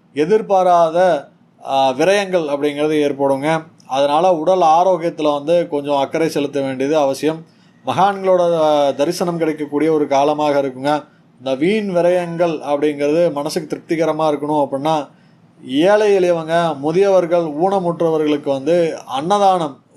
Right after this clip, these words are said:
உங்களால முடிஞ்ச அளவுக்கு பண்ணுங்க. அப்போ அந்த உடல் ஆரோக்கியத்துக்காக மருத்துவமனைக்கு கொடுக்க வேண்டிய காசை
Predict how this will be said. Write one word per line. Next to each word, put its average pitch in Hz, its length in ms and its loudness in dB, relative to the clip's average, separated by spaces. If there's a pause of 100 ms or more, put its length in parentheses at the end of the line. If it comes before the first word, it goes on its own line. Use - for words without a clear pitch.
உங்களால 156 340 -2
முடிஞ்ச 175 260 -2
அளவுக்கு 165 320 0
பண்ணுங்க. 147 480 -6 (540)
அப்போ 160 560 0
அந்த 151 180 -4
உடல் 180 260 2
ஆரோக்கியத்துக்காக 175 1040 2
மருத்துவமனைக்கு 170 800 0
கொடுக்க 156 260 -2
வேண்டிய 151 260 0
காசை 165 400 2